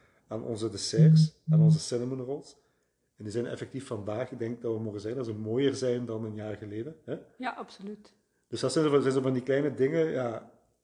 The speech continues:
Speaker 1: wat toch heel vreemd is om te ervaren en daar dan op in te gaan en dan dat mee te, mee te pakken eigenlijk en daar iets mee te doen en dan uiteindelijk gewoon te zien van, "Ah ja, het, het komt ook wel."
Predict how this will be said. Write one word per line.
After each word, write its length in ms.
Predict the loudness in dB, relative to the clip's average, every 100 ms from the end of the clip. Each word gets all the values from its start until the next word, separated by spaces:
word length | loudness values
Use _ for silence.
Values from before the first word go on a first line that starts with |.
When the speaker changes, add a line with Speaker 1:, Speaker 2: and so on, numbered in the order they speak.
| _
Speaker 1:
wat 180 | -8 -6
toch 120 | -4
heel 200 | 4 4
vreemd 460 | 4 0 2 2 2
is 140 | -2
om 180 | -2 -4
te 100 | -4
ervaren 760 | -4 -6 -6 -4 -4 -4 -6 -6
en 120 | -4
daar 120 | -2
dan 140 | -2 -4
op 140 | -4
in 160 | -6 -4
te 100 | -6
gaan 380 | -2 -2 -4
en 140 | -8 -4
dan 300 | -2 -4 -4
dat 160 | -4 -2
mee 220 | -2 0
te, 300 | 0 -2 -4
mee 200 | -2 -2
te 360 | 2 2 2 0 -8 -20 _
pakken 320 | -8 -6 -6
eigenlijk 480 | -2 -2 -2 -6 -10 -20 _ _ _ _
en 120 | -4
daar 140 | -2
iets 180 | -2 -4
mee 120 | -4
te 140 | -4 -4
doen 280 | -2 -2 -2
en 120 | 0
dan 220 | 0 0
uiteindelijk 340 | -2 0 0
gewoon 160 | -2 -4
te 100 | -4
zien 200 | -8 -8
van, 120 | -10
"Ah 80 | -8
ja, 120 | -6
het, 140 | -6 -8
het 200 | -14 -8
komt 260 | -6 -6
ook 140 | -8 -6
wel." 360 | -6 -8 -14